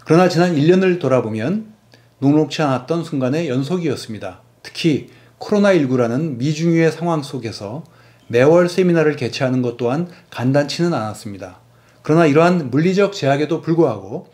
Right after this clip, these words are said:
매달 원래 세미나를 개최해왔고 그 밖에도 중대한 이슈가 발생하였을 경우 특별 세미나를 통해 해당 이슈에 대한 세간의 관심을 높이는 데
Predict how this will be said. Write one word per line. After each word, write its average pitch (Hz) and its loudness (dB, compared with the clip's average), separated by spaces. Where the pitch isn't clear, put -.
매달 151 0
원래 139 0
세미나를 151 -4
개최해왔고 123 -8
그 147 -2
밖에도 160 2
중대한 165 4
이슈가 156 -2
발생하였을 131 -4
경우 135 -6
특별 - 0
세미나를 156 -2
통해 135 -6
해당 160 4
이슈에 135 0
대한 127 -2
세간의 151 -4
관심을 123 -2
높이는 117 -4
데 165 0